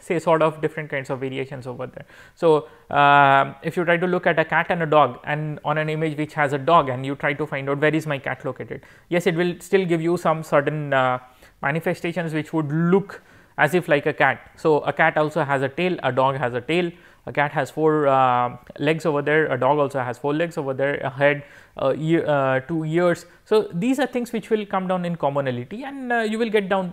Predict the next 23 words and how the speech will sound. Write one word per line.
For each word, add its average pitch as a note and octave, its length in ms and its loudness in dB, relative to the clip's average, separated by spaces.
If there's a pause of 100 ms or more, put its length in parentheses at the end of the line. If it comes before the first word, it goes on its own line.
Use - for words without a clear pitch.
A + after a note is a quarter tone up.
(160)
you F3 80 -2
will F3+ 100 0
end F#3 160 0
up E3+ 80 0
getting D3+ 240 -2
some C3+ 180 -8
sort C3 180 -4
of E3 100 -6
activations C3 500 -10
coming B2 240 -12
down B2 160 -10
over B2 160 -6
there B2+ 300 -4
as B2+ 180 -16
well. C3+ 100 -14 (440)
So G#3 80 6
that's A#3+ 480 0
the F#3 120 0
whole F#3+ 260 4
point D3+ 380 -2
why D3 140 0
we D3 180 -4
are C3+ 200 -2